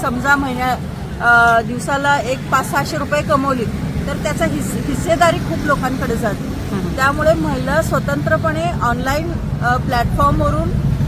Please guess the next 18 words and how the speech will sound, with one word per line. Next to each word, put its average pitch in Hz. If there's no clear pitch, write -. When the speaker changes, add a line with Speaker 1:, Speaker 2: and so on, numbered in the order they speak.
Speaker 1:
एंगेज 269
होताना 311
दिसतात -
मला 240
आणि 247
definitely 302
आम्हाला 320
तिथपर्यंत 339
त्या 330
महिलांपर्यंत 320
पोहोचायचं 285
आहे 233
आणि 254
हे 311
आमच्यासाठी 320
खूप 370
चॅलेंजिंग 269
आहे 190